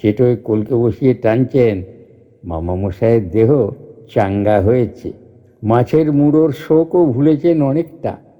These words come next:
মামা এইসব ইনিয়ে বিনিয়ে বলতেন, তারই মুখে শোনা গল্প আমার। সোনাই সর্দার হঠাৎ বলে, "খাওয়া তো হয়নি সেজকর্তা?" "হুম,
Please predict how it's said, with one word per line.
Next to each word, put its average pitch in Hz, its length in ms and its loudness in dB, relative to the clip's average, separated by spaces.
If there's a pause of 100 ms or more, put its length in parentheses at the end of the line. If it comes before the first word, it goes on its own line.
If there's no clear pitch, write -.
(240)
মামা 107 420 2
এইসব 131 400 0 (160)
ইনিয়ে 120 420 2
বিনিয়ে 139 340 4
বলতেন, 113 540 -2
তারই 87 320 -6
মুখে 123 340 -4
শোনা 98 420 -6
গল্প 85 540 -2
আমার। 80 280 -8 (1500)
সোনাই 151 420 2
সর্দার 160 840 0
হঠাৎ 156 240 -2
বলে, 139 460 0 (520)
"খাওয়া 139 320 2
তো 180 140 2
হয়নি 170 540 2
সেজকর্তা?" 160 760 -2 (640)
"হুম, 175 560 4